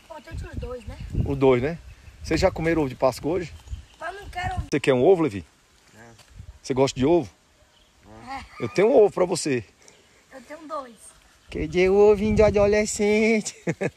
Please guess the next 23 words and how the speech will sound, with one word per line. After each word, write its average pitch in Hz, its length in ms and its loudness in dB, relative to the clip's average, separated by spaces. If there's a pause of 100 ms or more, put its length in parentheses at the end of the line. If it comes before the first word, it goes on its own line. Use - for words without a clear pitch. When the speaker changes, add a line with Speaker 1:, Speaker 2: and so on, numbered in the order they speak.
Speaker 2:
<laughs> - 480 -16
Levizão, 139 560 2 (720)
é 104 600 -4 (120)
Speaker 1:
Tá 302 140 -6
menos 339 260 -14
chato. 320 460 -8 (120)
Speaker 2:
Ele 147 200 -4
tá, 202 340 4
rapaz, 214 460 2
o 214 60 -4
bicho 202 260 -4
tá 240 160 2
bom 202 160 2
depois 208 240 4
de 214 80 0
uma 202 60 2
chicotada 180 580 -2
que 160 100 -8
ele 151 80 0
levou 143 300 -2
hoje 180 180 2
aí, 165 160 0
rapaz. 190 420 0